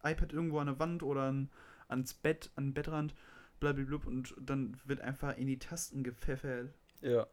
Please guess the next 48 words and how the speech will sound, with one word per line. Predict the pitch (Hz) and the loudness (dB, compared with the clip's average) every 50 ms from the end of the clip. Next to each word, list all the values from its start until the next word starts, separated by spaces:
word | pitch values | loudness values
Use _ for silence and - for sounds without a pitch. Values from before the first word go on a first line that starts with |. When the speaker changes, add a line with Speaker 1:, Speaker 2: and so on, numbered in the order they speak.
| - - - - - | -10 -20 -20 -18 -4
Speaker 1:
So | - 180 | -2 -2
hab | 180 175 | -2 -2
ich | - - | -6 -6
meine | 139 156 151 156 - | -4 -4 -4 -4 -4
ersten | 123 156 175 - - - 143 | -4 -6 -6 -6 -8 -6 -4
beiden | 139 139 139 143 | -4 -2 -4 -4
Kapitel | 139 143 135 151 156 151 143 | -6 -8 -8 -8 -8 -6 -6
geschrieben. | 135 127 - - - 127 127 123 139 - | -6 -8 -10 -12 -12 -12 -10 -10 -12 -8
Aber | - 127 135 139 | -6 -2 0 2
damals | 143 156 156 165 160 - - | 2 2 2 0 -2 -4 -6
noch | 143 147 143 - | -6 -6 -4 -4
auf | 139 139 | -4 -4
meinem | - 139 135 | -2 -4 -2
Hen-, | 143 143 127 139 160 165 - 147 | -2 -2 -4 -4 -6 -8 -10 -8
hä, | 143 120 - - | -6 -6 -6 -6
auf | - 131 131 | -8 -8 -6
meinem | - 160 143 143 | -4 -4 -4 -4
Handy | 143 156 170 180 175 147 135 127 143 - - | -4 -6 -6 -6 -6 -6 -8 -10 -10 -12 -12
hab | 120 | -12
ich | 131 131 - | -12 -10 -8
die | 135 | -8
noch | 131 131 135 | -8 -8 -8
getippt. | - 135 - - 127 123 - - - - - - | -10 -12 -10 -10 -12 -12 -12 -18 -20 -20 -18 -12
Speaker 2:
Boah, | - 113 113 117 - | -10 -8 -6 -6 -6
Alter, | 113 117 117 117 113 | -6 -6 -4 -4 -4
ne, | 113 117 120 | -2 -2 -2
Speaker 1:
Ich | 120 113 | -4 -4
kann | - 127 | -6 -8
das | 135 - - | -8 -8 -10
nicht | 147 143 143 | -10 -10 -8
hand-, | 139 139 - - - - | -10 -10 -10 -14 -16 -16
ich | - - | -14 -6
kann | - 180 | -4 -2
das | 180 175 | -2 -2
nicht | - 156 135 | -4 -4 -4
handschriftlich, | 156 156 160 - 151 - 127 120 - - | -4 -6 -6 -8 -10 -10 -12 -10 -4 -2
weil | 131 131 | 0 0
irgendwann | 131 143 151 151 156 | 0 -2 -2 -4 -4
müsste | 156 156 - - | -6 -6 -10 -12
ich | 139 | -14
das | - 156 151 | -12 -10 -8
übertragen, | 143 139 135 - - 143 147 170 | -8 -8 -8 -8 -12 -10 -10 -8
da | 175 180 | -8 -8
hab | 175 | -8
ich | - | -10
keinen | - - 170 160 | -10 -10 -10 -8
Bock | 143 139 - - | -8 -10 -12 -14
drauf. | - | -16